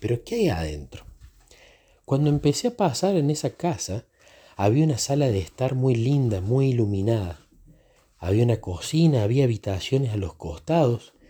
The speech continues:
también muy lindas, bien iluminadas,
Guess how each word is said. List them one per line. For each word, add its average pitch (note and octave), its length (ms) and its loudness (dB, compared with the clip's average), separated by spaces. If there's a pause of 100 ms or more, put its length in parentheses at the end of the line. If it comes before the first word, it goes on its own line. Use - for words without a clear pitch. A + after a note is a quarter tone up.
(140)
también A2+ 380 2
muy D#3 200 6
lindas, B2+ 600 0 (100)
bien B2 280 0
iluminadas, A2 1080 0